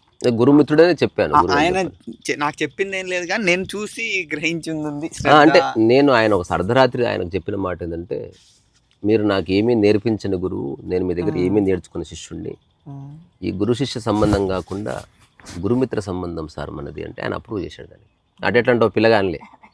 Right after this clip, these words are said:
Speaker 2: మ్మ్.
Speaker 1: "మ్మ్, బాగుంది, ఇది బాగుంది." ఇంకా అదే చివర మళ్ళీ నెక్స్ట్ కలిసిన అసలు ఆ చర్చ లేదు, ఆ వాసన లేదు.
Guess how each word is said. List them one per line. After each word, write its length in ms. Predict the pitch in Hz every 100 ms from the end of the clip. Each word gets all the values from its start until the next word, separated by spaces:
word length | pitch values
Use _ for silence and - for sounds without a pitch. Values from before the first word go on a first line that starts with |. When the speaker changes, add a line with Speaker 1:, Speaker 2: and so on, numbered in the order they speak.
| -
Speaker 2:
మ్మ్. 600 | 143 131 131 123 - - - _ _ _ 440 _ _ _ _ _ -
Speaker 1:
"మ్మ్, 300 | 85 85 82
బాగుంది, 320 | 80 76 80
ఇది 80 | 80
బాగుంది." 340 | 78 80 71 _ _ _ _ _ _ _ _ _ _ -
ఇంకా 100 | 147
అదే 140 | 135 202
చివర 360 | 180 190 175 - _ _ _ _ -
మళ్ళీ 140 | 135
నెక్స్ట్ 220 | 139 131 175
కలిసిన 340 | 165 - 160
అసలు 300 | 151 139 143
ఆ 40 |
చర్చ 380 | 123 127 120 175
లేదు, 180 | 165 170
ఆ 80 | 160
వాసన 360 | 143 135 131
లేదు. 180 | 127 80